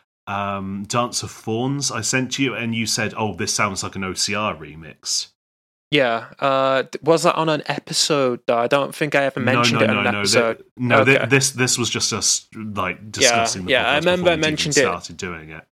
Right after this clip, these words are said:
Speaker 2: Yeah, I remember I mentioned it in casual conversation with you, but not if it was ever brought up in an episode.
Speaker 1: Mm.
Speaker 2: Yeah, O C R was like, um,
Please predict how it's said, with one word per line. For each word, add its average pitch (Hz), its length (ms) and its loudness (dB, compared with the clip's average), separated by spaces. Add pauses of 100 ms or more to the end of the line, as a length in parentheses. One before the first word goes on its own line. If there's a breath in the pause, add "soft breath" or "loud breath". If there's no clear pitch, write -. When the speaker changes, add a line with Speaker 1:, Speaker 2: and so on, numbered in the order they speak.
Speaker 2:
Yeah, 127 220 4
I 117 300 2
remember 143 320 2
I 127 80 4
mentioned 123 380 -4
it 117 120 0
in 117 140 -8
casual 117 400 -2
conversation 117 680 0
with 110 160 -10
you, 117 240 0
but 107 160 -2
not 120 200 0
if - 100 -8
it 139 100 -4
was 123 240 -2
ever 120 260 -2
brought 110 280 -2
up 117 160 -2
in 117 140 -8
an 113 40 -6
episode. 110 540 -6 (200)
Speaker 1:
Mm. 92 360 -6 (320)
Speaker 2:
Yeah, 131 260 2
O 170 140 2
C 170 200 2
R 151 160 4
was 143 140 -2
like, 131 300 2
um, 120 640 0